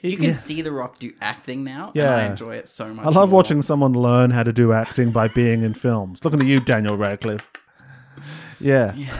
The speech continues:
Speaker 1: Yeah,
Speaker 2: Well,
Speaker 1: by,
Speaker 2: he was
Speaker 1: by the
Speaker 2: also a child, though, <laughs> so.
Speaker 1: Doesn't, don't care. Don't care. There's kids in this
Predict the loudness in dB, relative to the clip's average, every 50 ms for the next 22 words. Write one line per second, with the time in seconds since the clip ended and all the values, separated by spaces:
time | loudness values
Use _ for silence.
0 | -12 -14 -18 -8 -2 0 0 0 0 4 6 8 8 8 10 8 8 8 8 8
1 | 6 6 4 2 -2 -4 -6 -8 -8 -8 -8 -6 -6 -6 -8 -10 -10 -12 -14 -12
2 | -12 -12 -14 -14 -14 -16 -10 -8 -8 -8 -8 _ -6 0 2 2 4 2 0 -2
3 | -6 -10 -16 -18 -14 -6 -2 -2 -2 0 2 2 2 2 2 -2 -6 -4 -2 0
4 | 0 2 0 0 0 -2 -2 0 0 0 0 0 2 4 4 4 2 0 0 2
5 | 2 0 0 -2 -4 -8